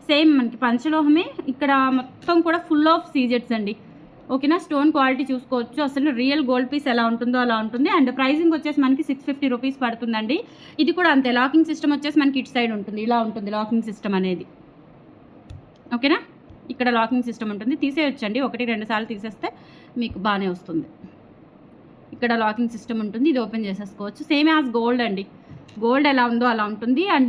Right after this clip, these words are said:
మీరు ఇంక ఇది లైఫ్ టైమ్ వాడుకోవచ్చు. ఇది పార్టీ వేరే యూజ్ చేసుకుంటారు కాబట్టి చెమటకి వెంటనే పోయే క్వాలిటీ అయితే కాదు, హ్యాపీగా యూజ్ చేసుకోవచ్చు మీరు. ఆ, మంత్లీ ఒక టెన్ to ఫిఫ్టీన్ టైమ్స్ పెట్టుకున్నా కానీ కలర్ అనేది ఇంత కూడా తగ్గదండి, అంత హై ఎండ్ క్వాలిటీతో చేయించాము. సిక్స్ ఫిఫ్టీ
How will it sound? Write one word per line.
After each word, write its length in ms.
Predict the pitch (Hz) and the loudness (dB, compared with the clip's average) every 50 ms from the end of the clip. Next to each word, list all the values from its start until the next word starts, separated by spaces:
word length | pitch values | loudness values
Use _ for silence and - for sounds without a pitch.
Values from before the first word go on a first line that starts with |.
| 247 247 | 2 2
మీరు 120 | 240 233 240 | 2 0 0
ఇంక 80 | 240 262 277 247 | -2 -2 -2 0
ఇది 120 | 233 269 254 | 0 2 2
లైఫ్ 180 | 254 285 285 - - | 2 0 0 0 2
టైమ్ 140 | 302 311 311 285 | 4 6 6 6
వాడుకోవచ్చు. 480 | 269 254 240 254 254 240 233 233 233 - 302 | 4 4 2 0 -2 -4 -4 -4 -4 -4 -4
ఇది 80 | 233 269 - 254 | -2 0 2 2
పార్టీ 200 | 247 254 262 285 269 | 2 2 0 -2 0
వేరే 140 | 277 269 269 269 247 | 0 2 2 0 0
యూజ్ 120 | 233 233 - | -2 -4 -4
చేసుకుంటారు 420 | 240 233 233 - 226 220 226 214 214 214 | -6 -6 -6 -6 -4 -4 -4 -4 -2 -2
కాబట్టి 320 | 208 208 196 220 - 302 320 - - - - - - - | -4 -4 -4 -2 -2 -2 -2 -2 -6 -18 -20 -20 -4 2
చెమటకి 380 | - 277 277 302 285 339 277 339 294 269 | 4 4 6 4 4 2 -2 0 2 4
వెంటనే 320 | 269 269 277 294 302 - 254 262 | 4 4 4 4 2 2 2 0
పోయే 160 | 247 240 240 240 247 | 0 0 0 0 2
క్వాలిటీ 320 | 247 226 226 233 233 254 240 226 | 2 2 2 2 -2 -2 -4 -4
అయితే 180 | 214 226 233 226 233 | -4 -4 -4 -2 0
కాదు, 220 | 220 208 208 247 330 381 330 269 | -2 0 0 -2 -4 0 2 2
హ్యాపీగా 400 | 240 240 240 262 262 233 262 254 254 240 220 | 2 2 0 -2 0 0 2 0 0 0 -2
యూజ్ 160 | 240 233 233 - 247 | -4 -4 -4 -6 -6
చేసుకోవచ్చు 460 | 240 240 - - 233 220 214 220 - 233 | -6 -6 -6 -6 -6 -6 -4 -2 -2 0
మీరు. 180 | 220 214 254 330 370 392 370 - - - - - - - 233 | 0 0 0 -2 -2 -2 -6 -12 -18 -20 -20 -12 -6 -2 0
ఆ, 20 | 233 233 233 233 226 240 240 | 0 2 2 2 2 4 4
మంత్లీ 360 | 247 254 262 - 320 320 330 330 302 285 | 4 2 2 2 4 4 4 4 2 0
ఒక 120 | 294 269 254 254 | 0 -2 -2 0
టెన్ 180 | 285 262 254 277 294 294 | 0 2 4 4 4 2
to 40 | 330 311 277 277 | 2 0 -2 -4
ఫిఫ్టీన్ 300 | - - - 285 277 269 | -4 -2 0 2 2 2
టైమ్స్ 300 | 294 285 285 302 311 - - | 2 4 4 4 2 2 0
పెట్టుకున్నా 400 | 302 277 277 277 - 277 269 269 269 269 | -6 -6 -4 0 2 2 2 2 2 2
కానీ 140 | 254 269 302 294 - | 2 2 2 2 0
కలర్ 200 | 254 247 254 262 262 | 0 2 2 2 2
అనేది 180 | 269 269 247 269 233 | 2 2 2 2 2
ఇంత 160 | 240 247 254 277 269 269 | 2 2 0 0 0 0
కూడా 120 | 247 233 247 247 | 0 -2 -2 -2
తగ్గదండి, 460 | 240 214 196 233 233 233 220 220 262 320 285 | -4 -4 -2 -2 -2 0 0 0 0 0 0
అంత 160 | 233 233 - 269 262 | 0 0 0 0 0
హై 80 | 247 233 240 | 2 2 2
ఎండ్ 140 | 254 254 269 269 | 2 0 0 0
క్వాలిటీతో 380 | 240 220 208 208 220 - 233 233 233 | -2 -4 -4 -6 -8 -8 -8 -6 -6
చేయించాము. 460 | 220 202 202 208 214 208 202 240 330 370 - - - - - - - - - | -6 -6 -6 -6 -6 -4 -2 0 -2 -2 -4 -8 -20 -20 -20 -20 -12 -6 -6
సిక్స్ 160 | 311 277 - 349 | -4 -4 -2 -4
ఫిఫ్టీ 200 | 339 - - | -4 -2 0